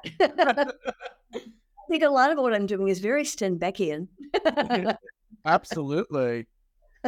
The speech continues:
Speaker 2: Absolutely. But,
Speaker 1: Um,
Speaker 2: but, but so interesting you say that, because Anthony had to believe what James was doing all those times in the name
Speaker 1: Yeah.
Speaker 2: of love to you,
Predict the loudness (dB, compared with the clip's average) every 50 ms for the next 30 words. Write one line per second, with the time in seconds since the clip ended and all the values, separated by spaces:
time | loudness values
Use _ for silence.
0 | -6 -4 0 0 0 0 -2 -6 -6 -2 -2 -2 -2 -2 -2 -4 -4 -4 _ _
1 | _ _ _ _ _ _ 0 2 4 4 2 2 -2 -2 -2 -2 -4 -6 _ _
2 | 0 0 0 0 0 -14 -18 -6 0 2 4 4 4 2 0 -4 -6 -4 -2 -2
3 | -2 -4 -2 0 0 0 2 0 -2 -4 -6 -6 -4 -2 -2 0 0 0 -2 -2
4 | -4 -6 -6 -6 -6 -8 _ _ _ _ _ _ _ -2 0 0 0 0 -4 -4
5 | -4 -2 0 0 2 2 0 -2 -2 -6 -12 _ _ _ _ -4 2 4 4 4
6 | 4 0 -4 -2 -2 -2 -2 -4 -4 -6 -6 -4 -2 -2 0 2 2 0 0 -2
7 | -6 -10 _ _ 0 2 2 2 2 2 0 -2 -2 -2 -2 0 0 0 0 -2
8 | -4 -8 -10 _ _ _ _ -4 -2 0 0 2 2 2 2 2 0 -2 -2 0
9 | 2 4 4 4 2 -2 -8 _ _ _ _ -8 -6 -4 -2 0 0 0 0 -2
10 | -6